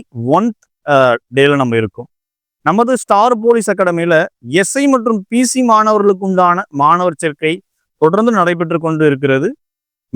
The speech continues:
மேலும் தகவல்களை அறிந்து கொள்ள ஸ்கிரீன்ல உள்ள எண்ணை தொடர்பு கொள்ளவும். வாங்க, மீண்டும் ரோந்து வாகனம் என்னும் சீரியஸ்க்கு நம்ம போகலாம். எயிட்டி ஒன்த் வீடியோ எஸ் ஐ தேர்வர்களுக்காக ஒவ்வொரு நாளும் புதிய புதிய கண்டென்ட்டா நம்ம கொடுத்துட்டு இருக்கோம்.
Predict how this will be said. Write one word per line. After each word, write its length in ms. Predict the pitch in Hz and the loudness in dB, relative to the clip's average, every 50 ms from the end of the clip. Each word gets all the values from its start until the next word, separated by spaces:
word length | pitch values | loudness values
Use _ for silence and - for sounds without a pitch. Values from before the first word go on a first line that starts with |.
| 147 | 2
மேலும் 280 | 185 226 262 294 285 262 220 202 | 2 2 2 2 0 0 0 0
தகவல்களை 440 | 185 185 226 233 240 226 233 220 202 185 | 0 0 0 0 2 2 2 2 2 2
அறிந்து 220 | 180 175 170 170 156 165 | 2 0 -2 -4 -2 0
கொள்ள 260 | 156 151 156 156 175 _ _ - - | 0 2 2 0 -2 _ _ -16 -16
ஸ்கிரீன்ல 580 | - _ _ - 214 269 294 302 294 277 247 208 | -16 _ _ 0 2 2 2 2 2 2 2 2
உள்ள 120 | 190 175 160 151 147 | 2 2 0 0 0
எண்ணை 200 | 151 160 208 247 - _ _ - | -2 -2 -4 -6 -10 _ _ -2
தொடர்பு 260 | 139 135 131 127 123 110 107 | 0 0 0 0 -2 -4 -4
கொள்ளவும். 280 | 107 101 101 101 107 - - 107 117 139 | -4 -4 -6 -8 -10 -14 -16 -6 -2 0
வாங்க, 380 | 151 170 196 202 202 214 247 - - 139 143 | 2 2 2 0 -2 -4 -6 -6 -6 -6 -4
மீண்டும் 380 | 160 180 196 202 196 208 202 196 175 160 | -2 -2 0 0 0 0 0 0 -2 -2
ரோந்து 240 | 165 175 180 170 175 165 | -2 -2 0 2 2 2
வாகனம் 260 | 160 156 151 147 143 139 | 2 2 0 -4 -4 -4
என்னும் 200 | 135 127 120 120 131 | -4 -6 -6 -8 -8
சீரியஸ்க்கு 380 | 131 127 123 113 - _ 175 208 | -6 -6 -6 -6 -8 _ -10 -10
நம்ம 640 | - _ _ _ _ _ _ _ _ - 104 101 104 | -10 _ _ _ _ _ _ _ _ -10 -8 -6 -2
போகலாம். 280 | 104 101 101 104 104 - _ _ _ _ _ _ _ _ _ _ _ _ _ - 156 | -2 -2 -2 -2 -4 -8 _ _ _ _ _ _ _ _ _ _ _ _ _ -2 0
எயிட்டி 280 | 208 247 262 233 262 269 262 233 208 208 | 0 0 0 0 0 0 0 0 0 0
ஒன்த் 260 | 220 247 226 - - - - 165 165 | -2 -2 -2 -4 -6 -8 -4 0 2
வீடியோ 300 | 165 170 165 165 151 123 - _ - 135 | 2 2 2 2 0 0 -2 _ -4 -4
எஸ் 120 | 131 127 - - 208 | -4 -2 -2 0 0
ஐ 20 | 208 202 175 | 0 0 0
தேர்வர்களுக்காக 840 | 185 185 185 180 180 180 170 165 165 160 151 131 151 143 139 135 147 165 165 156 143 127 117 104 101 - - - 135 | 0 0 2 2 2 2 2 2 0 0 0 0 0 0 0 0 0 0 2 2 2 0 0 -2 -6 -8 -6 -4 -2
ஒவ்வொரு 280 | 147 160 170 190 190 180 170 | 0 2 2 2 2 2 2
நாளும் 300 | 165 156 156 156 165 175 165 151 139 | 2 2 2 2 0 -2 -4 -6 -6
புதிய 180 | 151 156 170 180 175 160 | -4 -2 0 0 0 0
புதிய 200 | 160 156 156 151 147 - | 0 0 0 0 0 0
கண்டென்ட்டா 340 | 143 135 135 139 135 139 143 139 | -2 -4 -2 -2 -2 0 0 0
நம்ம 140 | 135 123 120 113 - | -2 -4 -6 -8 -10
கொடுத்துட்டு 340 | 120 113 110 117 107 - 107 | -12 -12 -12 -14 -16 -12 -12
இருக்கோம். 240 | 101 - - 156 | -14 -14 -14 -20